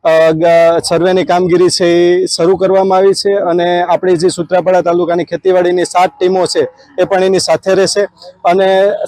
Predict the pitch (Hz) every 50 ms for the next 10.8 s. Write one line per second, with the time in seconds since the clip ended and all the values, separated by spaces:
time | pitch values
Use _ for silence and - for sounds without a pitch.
0 | - - 180 190 214 220 214 202 202 190 202 202 196 175 196 196 - 196 - -
1 | - 180 202 190 190 190 208 196 208 185 - 202 196 190 - - 180 165 180 190
2 | 190 190 170 - 175 180 185 185 180 180 180 - - 175 196 214 208 196 180 143
3 | - 143 127 117 - _ _ _ _ _ _ 185 180 160 160 170 190 208 - -
4 | - 196 196 196 196 - 190 190 185 180 185 175 175 180 185 180 - _ 196 185
5 | 175 180 180 175 175 180 175 170 156 160 170 175 185 190 180 190 190 - - 196
6 | 180 - 196 196 196 196 185 - - 170 156 147 156 170 185 190 175 160 - 170
7 | 165 180 180 175 185 180 185 180 165 - - 165 156 147 - 190 180 185 185 185
8 | - 190 147 - - _ _ _ _ _ 185 170 185 - - 175 170 190 196 196
9 | 202 185 - 196 185 - 196 190 185 196 196 190 165 190 190 190 190 190 185 185
10 | 170 185 190 175 175 - - - 214 202 202 196 143 - 151 123